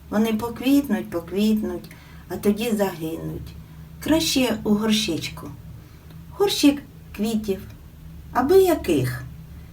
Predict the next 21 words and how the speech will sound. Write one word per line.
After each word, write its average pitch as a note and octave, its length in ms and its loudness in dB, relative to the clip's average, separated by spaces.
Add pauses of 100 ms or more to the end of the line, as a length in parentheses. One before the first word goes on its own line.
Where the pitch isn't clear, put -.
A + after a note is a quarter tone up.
(100)
та D#4+ 120 4
хоч E4+ 440 2 (300)
чорнобривців. G3+ 920 8 (920)
Яка C4 300 6
різниця? F#3 680 2 (220)
Головне C4+ 520 6 (160)
у B3+ 100 -2
горщику. - 760 -2 (380)
Хто C#4 380 4
зна, D#3 320 -4 (220)
а D3+ 120 -4
вдруг F#3+ 340 2
вони D#3 260 -4
виживуть. D#3+ 600 -4 (720)
Он C#4 280 8
на F3+ 120 8
моєму F3+ 540 4
ще E3+ 240 2
скільки E3+ 580 0 (440)
нерозкритих F3 840 2
бутошок. D#3+ 600 0